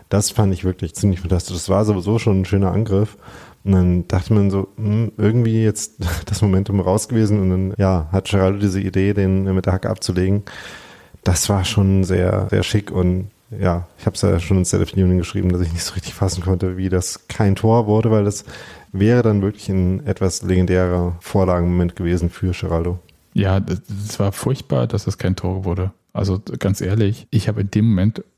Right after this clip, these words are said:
Speaker 2: schon zum Jubeln angesetzt, <laughs> muss ich zugeben, weil dieser Trick hat ja auch gemacht, dass einfach Fofana quasi keinen Gegenspieler außer den Torhüter vor sich hatte und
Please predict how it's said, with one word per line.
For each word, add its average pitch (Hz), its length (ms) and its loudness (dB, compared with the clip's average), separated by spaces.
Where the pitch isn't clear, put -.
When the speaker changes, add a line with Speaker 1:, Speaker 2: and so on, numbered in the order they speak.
Speaker 2:
schon 107 220 -2
zum - 180 0
Jubeln 101 320 0
angesetzt, 87 500 -4
<laughs> - 140 -10
muss - 220 -2
ich - 200 -14
zugeben, 113 680 -2
weil 101 200 0
dieser 104 460 0
Trick - 220 -4
hat 117 120 -2
ja 104 80 0
auch 98 120 -4
gemacht, 101 380 0
dass 95 160 -4
einfach 104 420 -4
Fofana 101 600 0
quasi 98 640 -2
keinen 110 340 0
Gegenspieler 104 480 0
außer 107 180 0
den 104 140 2
Torhüter 131 320 -2
vor - 160 -6
sich 82 180 -6
hatte - 300 -10
und 90 420 0